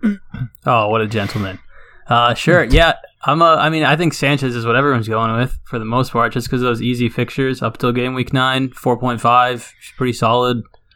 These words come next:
Um, I know Bachman's popular, but once again, unproven team.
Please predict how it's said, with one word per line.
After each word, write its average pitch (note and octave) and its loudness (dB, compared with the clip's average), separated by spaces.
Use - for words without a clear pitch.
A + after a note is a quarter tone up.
Um, A2 0
I A#2+ -2
know A#2+ 0
Bachman's A2+ 0
popular, A#2 0
but A2+ -2
once A2 -4
again, A#2 0
unproven A2 -4
team. D3+ 0